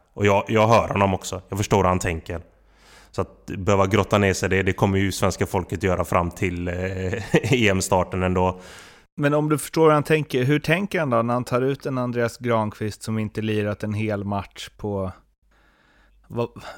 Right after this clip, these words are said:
Speaker 2: eh, vad var det, november nitton?
Speaker 1: Viktig för truppen. Extremt viktig för truppen.
Speaker 2: Mm.
Speaker 1: Eh, de kommer leva i, i en, i en bubbla här,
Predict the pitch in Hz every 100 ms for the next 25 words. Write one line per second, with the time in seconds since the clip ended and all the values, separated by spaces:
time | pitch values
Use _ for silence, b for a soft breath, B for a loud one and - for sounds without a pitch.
0 | - _ _ _ - 113 110 117 131 117
1 | 120 123 127 123 120 120 127 - _ -
2 | 139 - _ 120 110 180 - 127 135 147
3 | 120 - 107 113 b b b b b _
4 | _ _ _ 139 - 165 156 - 147 110
5 | 117 110 104 98 95 113 98 92 107 104
6 | 107 117 123 135 139 135 120 117 117 113
7 | 113 113 107 78 123 120 117 113 - 117
8 | 120 110 135 104 110 113 110 101